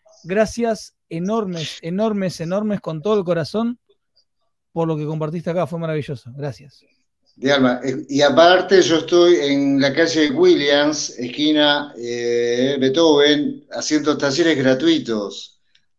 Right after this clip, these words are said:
Speaker 2: los lunes de once y treinta a una y treinta.
Speaker 1: ¿En qué localidad?
Speaker 2: Que están en la zona de Hurlingham, ¿eh? Ahí en la calle Williams y Beethoven, es una esquina,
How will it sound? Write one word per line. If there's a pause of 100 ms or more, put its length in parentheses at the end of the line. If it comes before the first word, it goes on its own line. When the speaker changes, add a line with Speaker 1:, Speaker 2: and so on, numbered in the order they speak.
(120)
Speaker 2:
los
lunes (220)
de
once
y
treinta
a
una
y
treinta. (840)
Speaker 1:
¿En
qué
localidad?
Speaker 2:
Que
están (540)
en
la
zona
de
Hurlingham, (1700)
¿eh?
Ahí
en
la
calle
Williams
y
Beethoven,
es
una
esquina,